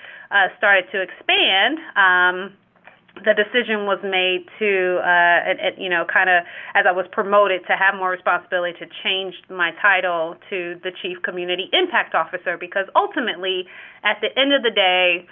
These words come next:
we wanted our organization to be able to speak to the positive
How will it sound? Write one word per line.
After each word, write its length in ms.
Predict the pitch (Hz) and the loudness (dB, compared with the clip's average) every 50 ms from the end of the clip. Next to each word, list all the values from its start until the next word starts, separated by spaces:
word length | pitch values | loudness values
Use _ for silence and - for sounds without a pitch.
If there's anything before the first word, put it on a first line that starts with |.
| - - - - - | -20 -20 -20 -10 -6
we 160 | 220 220 226 | -6 -4 0
wanted 380 | 220 226 220 214 214 202 - - | 2 2 2 4 2 0 0 0
our 240 | 185 196 196 196 170 | 2 2 2 2 2
organization 600 | 202 196 196 190 180 180 185 180 180 180 196 185 180 | -2 -4 -6 -6 -6 -4 -4 -4 -4 -6 -10 -12 -12
to 60 | 196 | -10
be 200 | 175 190 196 185 | -10 -6 -2 -2
able 180 | 185 180 180 180 | -2 -2 -2 -4
to 140 | - 185 165 - - | -8 -12 -16 -18 -16
speak 220 | _ - 302 285 - - - - | _ -6 -4 -4 -6 -8 -12 -10
to 160 | 247 220 214 | -8 -6 -6
the 80 | 208 196 | -6 -6
positive 640 | - - 214 208 202 202 208 202 190 185 180 | -2 2 4 4 4 4 2 -2 -4 -4 -6